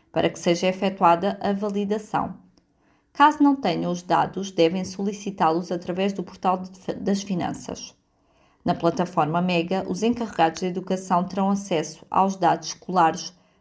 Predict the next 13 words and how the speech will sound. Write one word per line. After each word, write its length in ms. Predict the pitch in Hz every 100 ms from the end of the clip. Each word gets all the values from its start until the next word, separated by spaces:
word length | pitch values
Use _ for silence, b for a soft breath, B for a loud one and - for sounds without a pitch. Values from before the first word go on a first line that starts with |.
| b
do 380 | 175 208 262 302
ou 160 | - 175
dos 280 | 147 156 170
educandos, 840 | 170 180 - 185 170 190 202 - b b b
bem 200 | 220 262
como 440 | 254 185 170 175
aos 300 | - 196 196
vales 260 | 185 180 190
correspondentes 1120 | - 196 - - 190 190 170 160 170 - 196 -
aos 240 | 196 202
respectivos 600 | - - 196 196 202 196
manuais 440 | 185 180 180 180 196
escolares 600 | - 180 175 165 -